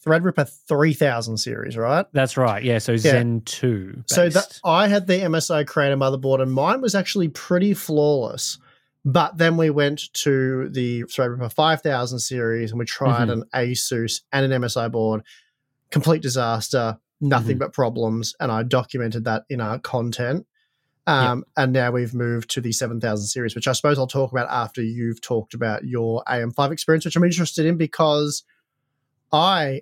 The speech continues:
Speaker 1: am now on A M five with the seventy-nine fifty X three D and have been for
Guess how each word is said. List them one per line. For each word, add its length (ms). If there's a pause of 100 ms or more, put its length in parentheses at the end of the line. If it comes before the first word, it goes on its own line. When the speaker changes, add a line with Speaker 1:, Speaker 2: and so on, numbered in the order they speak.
Speaker 1:
am 160
now 300
on 120
A 40 (240)
M 120
five 760
with 100
the 100
seventy-nine 360
fifty 260
X 240
three 240
D 160
and 80
have 460
been 340
for 680